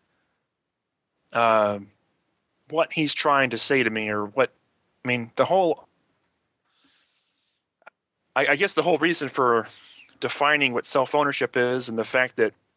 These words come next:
or the assumption is that, uh, uh, Mister Tremblay says that it's, it's a meaningless concept and you should use something else. Um, <laughs> I mean, I don't understand what he's trying to get at when he says, um, "Why,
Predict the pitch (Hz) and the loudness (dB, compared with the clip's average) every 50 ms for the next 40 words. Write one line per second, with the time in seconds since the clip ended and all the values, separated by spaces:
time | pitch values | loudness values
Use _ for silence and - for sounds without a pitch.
0 | _ _ _ _ _ _ _ _ _ _ _ _ - - 117 117 113 113 101 98 | _ _ _ _ _ _ _ _ _ _ _ _ -6 -2 0 2 2 0 0 -4
1 | _ _ _ - 120 120 117 110 - 156 151 - - 127 120 117 117 117 113 113 | _ _ _ -8 -4 -2 -2 0 -2 -2 -2 -2 -4 -2 -2 0 -2 -2 -2 -4
2 | - - 117 113 110 110 - - - 113 107 104 104 104 104 104 _ _ _ _ | -2 0 2 2 0 0 -4 -2 -2 0 0 0 -2 -4 -6 -8 _ _ _ _
3 | _ _ - 117 110 107 117 120 - - - - - 143 135 131 127 120 117 - | _ _ -10 -6 -6 -2 -2 -2 -2 -4 -6 -2 0 0 0 2 2 0 0 0
4 | - 123 120 117 113 - - 104 104 101 - - - - - - - _ _ - | 0 2 2 2 2 0 -2 -4 -4 -4 -8 -10 -12 -12 -18 -20 -20 _ _ -6
5 | - 110 113 131 143 143 139 127 117 110 - - - 151 147 151 151 - - 110 | -6 -2 0 0 0 2 2 0 0 -2 -2 -2 -2 -2 -2 -2 -2 -4 -4 -4
6 | 107 - - 110 107 - - 107 113 120 117 107 - 135 127 - 107 107 117 135 | -4 -4 -8 -10 -10 -10 -10 -8 -10 -10 -8 -6 -2 -2 -2 -2 -4 -4 0 0
7 | 135 117 113 - - - - _ _ _ _ _ _ _ - - - _ _ _ | 0 0 -2 -4 -10 -12 -14 _ _ _ _ _ _ _ -20 -20 -20 _ _ _
8 | _ - 110 110 110 107 104 104 101 98 95 - - - - - - _ _ _ | _ -6 -2 0 0 0 0 0 0 -2 -4 -2 -2 -4 -4 -4 -8 _ _ _
9 | _ _ _ _ _ _ _ - 113 113 117 131 135 139 139 127 123 117 - - | _ _ _ _ _ _ _ -10 -6 -2 -2 0 0 0 0 0 -2 -4 -8 -6
10 | - 135 135 131 127 127 123 117 117 _ _ _ _ _ _ _ - 131 139 143 | -4 -2 0 0 0 -2 -4 -12 -14 _ _ _ _ _ _ _ -4 -2 0 2
11 | 139 131 127 - - 139 135 131 120 117 107 127 135 127 123 117 117 117 - 127 | 2 0 -2 -2 0 0 2 2 0 -2 0 0 2 4 4 4 2 2 0 -4
12 | 123 120 117 107 - - 123 117 113 113 110 104 - - - - _ - 123 117 | -6 -6 -6 -8 -6 -2 0 2 2 2 -2 -4 -8 -10 -12 -12 _ -2 0 2
13 | 113 110 107 104 104 101 101 _ _ _ _ _ _ - 131 131 131 131 131 127 | 2 2 2 0 -2 -8 -16 _ _ _ _ _ _ -2 0 2 2 4 2 2
14 | 123 120 | 0 -2